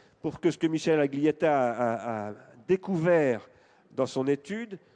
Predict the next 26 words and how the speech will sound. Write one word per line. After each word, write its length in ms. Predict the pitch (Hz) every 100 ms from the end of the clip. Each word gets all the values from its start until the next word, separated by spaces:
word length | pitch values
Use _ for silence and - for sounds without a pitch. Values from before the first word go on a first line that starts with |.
| _ _
soit 220 | - 156
porté 360 | - 151 - 170
sur 160 | 160
la 100 | 135
place 220 | 127 127 104
publique 460 | 151 160 240 214
et 40 | 151
qu'on 140 | 151
pose 220 | 175 160
le 80 | 156
problème. 500 | - 139 135 123 104 117
À 80 |
savoir 500 | 131 156 156 151 113
que 80 | -
Michel 340 | 139 151 139 151
Aglietta 460 | 143 135 131 208
a 60 | 202
fait 160 | -
apparaître, 600 | 165 - 131 113 143 - _ _ _ _
c'était 260 | 147 -
avant 260 | 147 151 180
la 100 | 151
crise 200 | 151 139
des 40 |
subprimes, 600 | 113 208 - 139 110 98 90
hein, 140 | 151